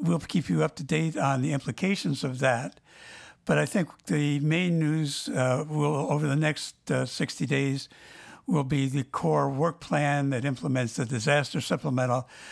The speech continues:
that implements the additional funding that was not designated by Congress in the regular appropriations bill, who gets that, and then, uh, how is it going to be used, and, uh,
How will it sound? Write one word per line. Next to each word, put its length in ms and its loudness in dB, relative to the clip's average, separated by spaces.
that 160 0
implements 460 0
the 100 0
additional 420 0
funding 680 0
that 140 -2
was 160 -2
not 240 2
designated 460 0
by 160 0
Congress 400 -2
in 60 -6
the 80 -4
regular 340 0
appropriations 760 0
bill, 360 2
who 140 2
gets 360 -4
that, 360 2
and 280 0
then, 340 0
uh, 340 0
how 280 4
is 100 -2
it 100 -4
going 180 0
to 100 -4
be 140 -2
used, 600 0
and, 320 -2
uh, 220 -2